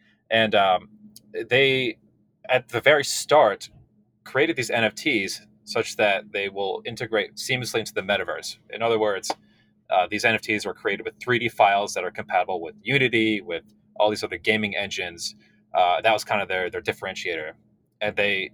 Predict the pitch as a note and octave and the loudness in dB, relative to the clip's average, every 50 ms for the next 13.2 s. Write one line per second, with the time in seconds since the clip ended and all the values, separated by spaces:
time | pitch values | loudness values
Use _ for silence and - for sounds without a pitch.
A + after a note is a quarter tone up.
0 | _ _ - B2+ B2 A#2+ A#2+ A2+ G#2 C3 C3+ B2+ B2 A#2 A2 G#2 - G#2+ G2+ - | _ _ -4 -4 -2 0 2 2 4 4 4 4 4 2 2 2 2 2 0 0
1 | - A2 - - A2 G2 G2 F#2+ F#2+ G#2 G#2+ - F2+ - - - F#2 F2+ - - | -2 -8 -8 -4 -2 0 0 0 0 -4 -8 -8 -8 -8 -8 -8 -8 -8 -6 -4
2 | G2 F#2 - - F#2 F2+ - - F2 E2+ F2 E2 - - - _ - G#2 G2+ G2 | -4 -4 -4 -4 -6 -6 -4 -4 -6 -6 -6 -8 -10 -12 -12 _ -4 -2 -2 -2
3 | - - G2 F#2 F2 E2 D#2 D2+ D2 - - _ _ _ _ - - G#2 G2 E3+ | -2 -2 -2 -2 -2 -4 -8 -14 -20 -20 -20 _ _ _ _ -14 2 6 8 8
4 | G3 - - E3+ D#3+ - C#3+ C3+ B2 - C3 A#2+ A2+ G#2+ G#2+ G#2+ - _ _ - | 8 8 4 0 4 6 6 6 6 4 2 2 2 2 0 -4 -8 _ _ 0
5 | A2 B2+ A#2+ A2+ G#2 F#2 E2 - - - _ _ _ _ _ - - - _ _ | 0 2 4 6 4 4 2 -2 -10 -20 _ _ _ _ _ -8 -8 -8 _ _
6 | _ _ _ - - F#2 F2+ - - D#3+ E3 - - - C#3+ C3 B2+ A#2+ A2+ - | _ _ _ -2 0 0 2 4 4 4 4 4 0 0 2 2 2 0 0 -2
7 | - - C3+ A2+ A#2 A2+ G#2+ G#2+ - G#2+ G2 G2 F#2+ F#2 - - _ _ _ _ | -2 -2 0 2 2 2 2 2 0 0 0 0 0 -2 -4 -10 _ _ _ _
8 | _ _ _ _ _ _ _ _ _ _ - - - D3+ D#3 D3+ B2+ - A#2+ A2+ | _ _ _ _ _ _ _ _ _ _ -16 0 4 6 6 6 6 4 4 4
9 | G#2 G#2 - - - _ - A#2 G#2+ G2+ G2 - - - A#2 G2+ G2 G2 F#2 _ | 4 4 2 -4 -14 _ -2 0 2 2 0 -2 -2 0 0 2 2 0 -2 _
10 | _ - D3 D#3 C#3+ A2+ F#2 F2 - _ _ _ _ _ - - - - _ _ | _ 4 4 6 6 4 2 -2 -6 _ _ _ _ _ -18 -18 -18 -20 _ _
11 | - - D3+ D3+ D#3+ D#3+ D3+ - D3+ C3 A#2 G#2 F2 D#2 - - - - - - | 2 4 6 6 6 6 4 4 2 2 2 0 -2 -4 -6 -8 -8 -8 -10 -12
12 | - - _ _ - - B2 C#3 D#3 D#3 D3 - D3+ C#3+ C#3 C3+ C3 B2+ B2+ - | -14 -18 _ _ -4 0 2 2 2 2 0 0 0 0 2 4 4 4 4 2
13 | - - - - | -2 -8 -8 -10